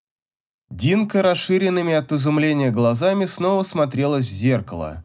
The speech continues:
Так вот оно что. Она не ожидала, что Горец устроит им с Юлькой этот унизительный прилюдный допрос? Чего же ты ждала?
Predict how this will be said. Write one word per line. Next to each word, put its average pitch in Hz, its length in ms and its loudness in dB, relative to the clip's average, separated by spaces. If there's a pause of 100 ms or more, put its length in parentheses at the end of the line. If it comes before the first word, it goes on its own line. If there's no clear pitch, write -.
(840)
Так 143 240 -4
вот 156 500 0
оно 92 180 -4
что. 85 460 -8 (1500)
Она 160 420 4
не 202 140 2
ожидала, 190 560 2
что 170 240 -4
Горец 185 400 0
устроит 175 640 -2 (180)
им 165 240 2
с 127 120 -4
Юлькой 170 500 0
этот 170 240 -4
унизительный 165 680 0
прилюдный 147 600 2
допрос? - 680 -2 (720)
Чего 143 480 0
же 214 140 2
ты 214 140 0
ждала? 196 720 2